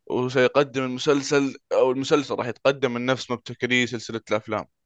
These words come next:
وبس ما في أي أخبار أو أي معلومات زيادة عن المسلسل من ناحية تفاصيل أو حتى ممثلين أو وقت ال-،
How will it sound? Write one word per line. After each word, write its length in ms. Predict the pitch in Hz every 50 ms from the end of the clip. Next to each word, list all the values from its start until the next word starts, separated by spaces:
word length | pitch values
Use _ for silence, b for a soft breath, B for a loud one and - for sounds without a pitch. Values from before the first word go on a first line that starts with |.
| _ -
وبس 800 | - 117 117 117 120 123 123 123 123 120 120 131 123 - -
ما 220 | 139 139 151 151 139
في 140 | 120 131
أي 180 | 113 131 123 113
أخبار 300 | 117 120 127 120 113 104
أو 320 | 101 - - 107 107 -
أي 100 | - 127
معلومات 540 | 127 117 104 104 113 120 123 123 120 110 107
زيادة 340 | 107 117 123 120 117 107 104
عن 100 | 101 104
المسلسل 560 | 107 104 110 110 - 117 113 110 - - 101
من 140 | 98 101 104
ناحية 260 | 107 107 107 113 110 - _
تفاصيل 680 | - - - 107 110 - 117 120 117 110 107 104 -
أو 200 | - 101 101 101
حتى 560 | 113 110 - _ _ - 117 113 113 110 110 104 B B B B _ _
ممثلين 640 | - - 107 110 113 - - 104 110 117 117 117 117
أو 180 | 82 78 101 107
وقت 240 | 113 110 - - -
ال-، 120 | - 101